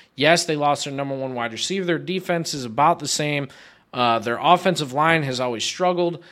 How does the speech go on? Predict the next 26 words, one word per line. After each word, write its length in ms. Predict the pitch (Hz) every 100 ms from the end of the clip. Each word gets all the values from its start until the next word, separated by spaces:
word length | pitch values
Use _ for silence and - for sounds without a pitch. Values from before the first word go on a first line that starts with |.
| - -
but, 320 | 151 147 - _ _ _ -
I 120 | 139
mean, 160 | 156
you 80 | 156
don't 340 | 160 185 185 165
get 140 | 175
the 80 | 170
number 200 | 160 160
one 140 | 143
seed 240 | 127 156 -
for 80 |
nothing. 380 | 131 151 151 165
Granted, 340 | 120 139 170 160
you 60 |
got 240 | 139 135 120
bounced 260 | 135 127
out 140 | 139 120
by 100 | 120
the 80 |
Bengals, 420 | 113 143 165 175 -
who 120 | 196
won 240 | 185 190
by 160 | 185 180
a 60 |
field 280 | 175 196 180
goal. 260 | 151 104